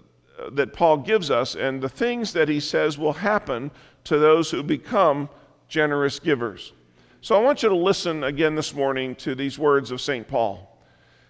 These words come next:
"I really don't need to write to you about this ministry of giving for the believers in Jerusalem, for I know how eager you are to help.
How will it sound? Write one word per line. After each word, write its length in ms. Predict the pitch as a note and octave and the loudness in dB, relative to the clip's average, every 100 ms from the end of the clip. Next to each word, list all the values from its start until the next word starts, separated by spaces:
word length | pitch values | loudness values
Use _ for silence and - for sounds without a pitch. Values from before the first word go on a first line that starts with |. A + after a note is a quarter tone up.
| - | 0
"I 80 | F3 | 2
really 320 | G#3+ C4+ B3+ | 4 2 2
don't 280 | A3+ A3 G3 | 4 4 2
need 200 | G3+ F#3+ | -2 0
to 80 | F#3 | 2
write 300 | E3 E3 E3+ | 6 4 2
to 100 | D#3+ | -4
you 200 | D#3 E3+ | 0 0
about 280 | D3 C#3+ C#3 | 4 2 2
this 200 | D#3 D#3 | -4 -2
ministry 420 | D3+ D#3 - D#3 | -2 -2 -4 -4
of 100 | C#3 | -2
giving 360 | C#3+ C3+ C#3 C#3+ | -2 -2 -2 -4
for 140 | D3 | -4
the 80 | C3+ | 0
believers 520 | C#3+ D#3+ D#3+ D#3 D3 | 0 2 0 -2 -4
in 120 | D3+ | -4
Jerusalem, 680 | C3 D3+ C#3+ C3+ C3+ A#2+ B2+ | 0 2 2 2 -2 -4 -4
for 180 | D3 C#3+ | 2 2
I 120 | C#3 | 4
know 220 | D3+ E3 | 4 4
how 280 | D3+ D3 D#3 | 4 2 2
eager 360 | D#3+ F#3+ G3+ G#3 | -2 -8 -6 -4
you 220 | G#3 G3 | -4 -2
are 220 | C#3 C#3+ | 2 2
to 160 | C#3 C#3+ | 0 -8
help. 400 | B2 B2+ F2+ | -6 -4 -6